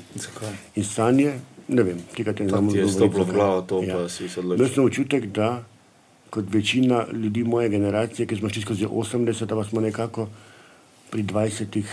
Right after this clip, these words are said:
Speaker 2: M T V, eh, dobili,
Speaker 1: Mhm.
Speaker 2: smo imeli neko željo po nekem, eh,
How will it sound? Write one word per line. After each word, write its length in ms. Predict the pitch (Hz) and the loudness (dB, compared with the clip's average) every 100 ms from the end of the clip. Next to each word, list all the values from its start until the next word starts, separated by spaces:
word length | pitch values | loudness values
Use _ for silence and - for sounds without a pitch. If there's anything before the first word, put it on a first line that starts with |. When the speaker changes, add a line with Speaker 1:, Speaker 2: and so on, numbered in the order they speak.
| - - | -12 -4
Speaker 2:
M 140 | 113 104 | -2 0
T 180 | 113 | 2
V, 100 | 101 | 2
eh, 220 | 104 123 104 - - _ - 110 | 4 2 -2 -14 -20 _ -6 -4
dobili, 480 | 98 95 117 127 127 | -2 0 2 2 0
Speaker 1:
Mhm. 360 | 101 101 104 113 - - - | -2 -2 0 -2 -6 -16 -20
Speaker 2:
smo 220 | - - | -6 0
imeli 240 | 107 110 107 | 2 4 2
neko 380 | 104 104 110 92 | 2 0 -2 -2
željo 540 | 92 101 104 101 98 - | 0 2 2 2 -2 -10
po 140 | - 101 | -6 -4
nekem, 460 | 101 101 101 92 | -4 -4 -4 -4
eh, 380 | 92 90 90 | -4 -6 -6